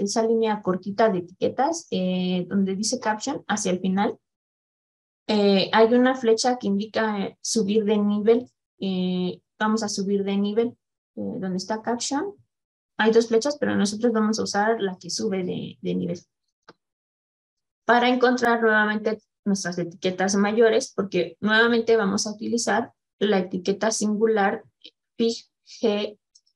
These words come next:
Fig G R P, que está más o menos hacia la mitad de,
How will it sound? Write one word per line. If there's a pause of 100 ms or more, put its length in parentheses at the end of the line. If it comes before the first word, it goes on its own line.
(320)
Fig (160)
G (160)
R
P, (1000)
que
está
más
o
menos
hacia
la
mitad
de,